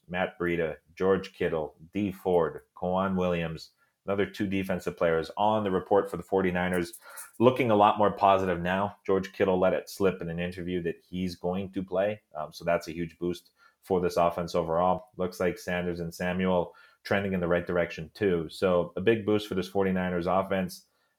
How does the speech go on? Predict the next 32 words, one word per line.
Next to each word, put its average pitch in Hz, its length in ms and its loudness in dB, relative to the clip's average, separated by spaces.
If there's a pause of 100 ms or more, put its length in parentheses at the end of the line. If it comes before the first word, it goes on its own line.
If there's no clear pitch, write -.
(100)
I 110 40 -2
think 139 140 0
this 104 140 4
game 107 280 2
and 98 80 0
this 95 160 0
analysis 92 480 0
is - 80 -20
quite 92 280 2
simple. 95 500 -2 (240)
The - 80 -8
Green 107 200 -4
Bay 110 140 6
Packers, 104 600 2 (340)
they 104 100 2
struggle 135 400 4
against 110 340 2
a 95 60 2
couple 113 360 0
of 101 160 0
things 95 380 -2
that 87 120 0
are 85 60 -2
very 98 260 2
specific 90 540 -6
on 85 160 -4
defense. 78 540 -8 (500)
Running 107 340 0
backs 107 340 4
receiving 101 460 -2
the 101 60 0
football, 90 640 2